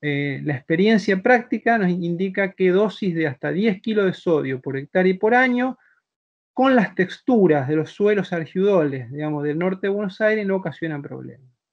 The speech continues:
¿eh? Eh, a ver, por ahí en suelos que son, eh, menos capacidad buffer, con más arenosos, más al oeste, bueno, habría que, que hacer el seguimiento en el lugar,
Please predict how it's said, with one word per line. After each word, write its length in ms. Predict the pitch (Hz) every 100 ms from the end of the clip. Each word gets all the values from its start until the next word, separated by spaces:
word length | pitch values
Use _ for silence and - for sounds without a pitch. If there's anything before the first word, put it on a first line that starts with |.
| 135
¿eh? 140 | 180 190 _ _ _ _ 135
Eh, 480 | 131 127 127 127 123
a 100 | 139
ver, 220 | 143 143 139 _
por 140 | - 165
ahí 100 | 175
en 60 |
suelos 320 | - 185 170
que 80 | 156
son, 500 | 139 170 165 160 - _ _ _ -
eh, 140 | 135
menos 300 | 151 190 190
capacidad 440 | 180 165 139 180
buffer, 520 | 190 208 185 196 190 185
con 260 | 147 139
más 260 | 151 160 -
arenosos, 640 | 160 170 196 190 - 160
más 240 | 160 165
al 120 | 185 190
oeste, 540 | 202 190 - 226 240 _ _ _
bueno, 240 | 165 143
habría 300 | 139 156 147
que, 300 | 147 139 131 -
que 80 |
hacer 220 | 135 - 156
el 100 | 147
seguimiento 680 | 143 139 143 147 143 139
en 100 | 127
el 60 | 123
lugar, 380 | 123 127 120